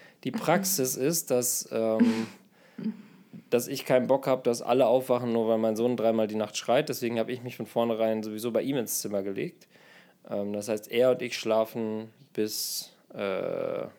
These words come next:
meistens bis halb fünf in einem Raum. Ähm, und dann kommt meine Frau rüber und übernimmt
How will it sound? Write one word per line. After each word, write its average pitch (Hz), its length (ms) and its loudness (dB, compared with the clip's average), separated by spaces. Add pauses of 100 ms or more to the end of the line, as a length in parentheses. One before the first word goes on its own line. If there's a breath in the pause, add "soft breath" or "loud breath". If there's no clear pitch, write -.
(120)
meistens 107 300 -2
bis - 260 -8
halb 117 200 2
fünf 135 320 -4
in 117 100 -4
einem 104 240 -2
Raum. 131 360 0 (960 soft breath)
Ähm, 104 460 -2
und 101 180 -6
dann 110 160 0
kommt 113 180 -6
meine 107 160 -2
Frau 117 240 0
rüber 135 400 0
und 107 140 -6
übernimmt 110 540 -4